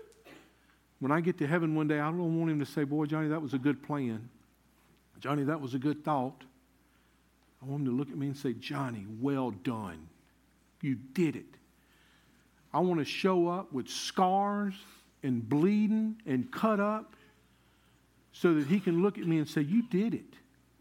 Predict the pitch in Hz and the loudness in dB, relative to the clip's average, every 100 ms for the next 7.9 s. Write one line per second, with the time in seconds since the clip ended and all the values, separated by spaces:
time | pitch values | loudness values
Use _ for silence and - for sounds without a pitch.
0 | _ _ _ 196 220 196 165 226 190 117 | _ _ _ -4 -2 0 0 2 0 -2
1 | 127 196 160 208 139 - - - _ _ | 0 0 2 0 -2 -8 -18 -20 _ _
2 | _ _ _ _ _ _ _ _ _ _ | _ _ _ _ _ _ _ _ _ _
3 | _ _ _ _ _ _ _ 359 _ _ | _ _ _ _ _ _ _ _ _ _
4 | _ _ _ - _ _ _ _ _ _ | _ _ _ -20 _ _ _ _ _ _
5 | _ _ _ _ - - - 185 196 185 | _ _ _ _ -20 -20 0 6 6 6
6 | 170 196 190 196 185 180 175 175 160 165 | 4 4 4 4 4 4 4 2 2 0
7 | 156 160 190 190 170 165 185 156 147 | -2 0 2 4 6 6 4 0 -8